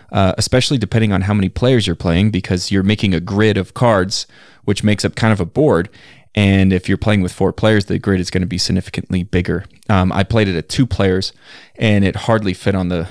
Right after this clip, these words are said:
the table that I usually play at, at home. But anyhow, it calls itself a worker placement game, and it sort of is. Uh, these cards come out from round to round, and you could get nobles, which is kind of an engine building thing, um, but you have to go to an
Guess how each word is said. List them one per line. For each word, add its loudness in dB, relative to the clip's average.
the -2
table -2
that -4
I 0
usually -2
play -4
at, -2
at -6
home. -2
But 0
anyhow, 4
it -2
calls 2
itself 0
a 2
worker 2
placement 0
game, 2
and 2
it 2
sort 4
of -2
is. 2
Uh, 4
these 0
cards 2
come 0
out 0
from 2
round 4
to 2
round, 2
and 4
you 2
could -2
get 2
nobles, 4
which -2
is 0
kind 0
of 0
an 0
engine 2
building 2
thing, 2
um, 2
but 0
you 2
have 0
to -10
go 2
to -2
an -2